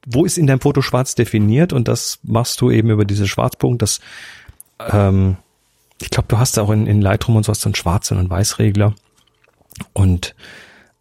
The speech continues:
äh, mir hat mal jemand gesagt, also ein ordentliches, ordentlich kontrastiges Bild sollte zumindest ein Pixel schwarz haben, so richtig schwarz.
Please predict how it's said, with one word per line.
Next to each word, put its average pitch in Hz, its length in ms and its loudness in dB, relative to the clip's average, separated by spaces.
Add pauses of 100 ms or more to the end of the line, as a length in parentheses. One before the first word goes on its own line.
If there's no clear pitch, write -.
äh, 95 800 0
mir 110 400 -2
hat - 140 -2
mal 120 80 2
jemand 117 260 2
gesagt, 107 460 0
also 107 200 2
ein 107 120 0
ordentliches, 147 560 2
ordentlich 196 280 2
kontrastiges 151 560 -4
Bild 131 280 -2
sollte 139 320 0 (260)
zumindest 156 580 0
ein 143 180 0
Pixel - 360 0
schwarz - 400 -2
haben, 85 260 0
so 98 100 -4
richtig - 260 -2
schwarz. - 440 -8